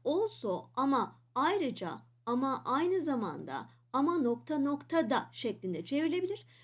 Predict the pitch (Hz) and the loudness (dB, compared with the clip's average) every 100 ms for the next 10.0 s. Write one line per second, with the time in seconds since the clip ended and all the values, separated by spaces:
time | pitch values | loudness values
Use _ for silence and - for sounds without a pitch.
0 | - 302 466 381 262 233 415 - _ - | -6 -2 0 0 0 -2 -4 -6 _ -2
1 | 359 370 392 - _ _ _ - 285 320 | 0 0 -2 -6 _ _ _ 0 4 4
2 | 349 330 359 311 254 160 208 - - _ | 4 2 2 2 0 0 -2 -2 -14 _
3 | _ - 311 359 370 - - 294 311 277 | _ -2 0 2 -2 -6 -4 0 0 -2
4 | 214 - 339 359 254 226 214 208 190 175 | -6 -2 0 0 0 0 -2 -2 -4 -4
5 | 185 175 - - - _ _ - - - | -4 -4 -6 -12 -14 _ _ -20 -20 -2
6 | 285 311 - 370 494 - - _ - 190 | -2 -2 -4 -6 -6 -14 -20 _ -10 -2
7 | 254 339 480 403 269 - 196 175 180 - | 0 0 0 -2 -2 -2 -2 -2 -4 -4
8 | 226 - 262 285 381 381 247 190 190 170 | -4 -4 0 2 2 2 0 -2 -4 -6
9 | - 277 - _ _ _ - 240 359 | -8 -12 -14 _ _ _ -8 -2 -2